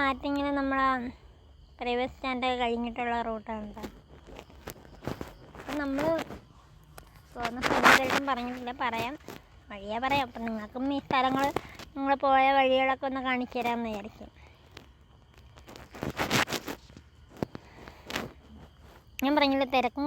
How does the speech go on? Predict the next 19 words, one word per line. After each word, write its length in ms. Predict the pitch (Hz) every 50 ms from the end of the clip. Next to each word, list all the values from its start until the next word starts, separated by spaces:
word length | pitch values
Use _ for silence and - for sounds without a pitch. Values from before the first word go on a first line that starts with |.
| 294
കാര്യങ്ങളും 460 | 294 277 269 277 277 277 277 285 285 285 277 254
എനിക്ക് 180 | 254 254 285 269 -
തോന്നുന്നു 360 | 262 247 240 247 262 294 339 359 339
രാവിലെ 360 | 302 285 277 269 277 277 294 285 277
ആയതുകൊണ്ടായിരിക്കും. 560 | 269 269 269 269 269 269 262 254 254 240 262
ഇന്നലെ 200 | 254 247 240 247 247
തിരുവോണമൊക്കെ 540 | 254 240 240 240 247 247 247 254 254 240 254 254
ആയതുകൊണ്ട് 260 | 247 247 240 247 254 262 - - - - - - - - - - 254 254
already 340 | 262 262 262 262 262 262 262 262
ആൾ-, 240 | 254 254 254 262 262 - 262
ആൾക്കാരെല്ലാം 680 | 254 247 247 - 269 262 262 262 254 254 254 254 254 254 254
വന്ന് 200 | 254 247 247 254 247
ക്ഷീണം 400 | - 277 254 247 240 247 254 254 254 254 247
ഇതൊക്കെ 240 | 233 247 226 233 247 247
മാറ്റിയിട്ടൊന്ന് 580 | 240 233 226 214 233 220 233 247 247 240 247 262 269 - - - - -
എനിക്കൊന്ന് 360 | - 254 254 269 269 277 302 294 247 - - 285
തിരിച്ച് 380 | 262 254 285 - - - 415 403 392
വന്നപ്പം 380 | 330 294 285 285 262 - 285 285 285
നല്ല 220 | 262 254 240 240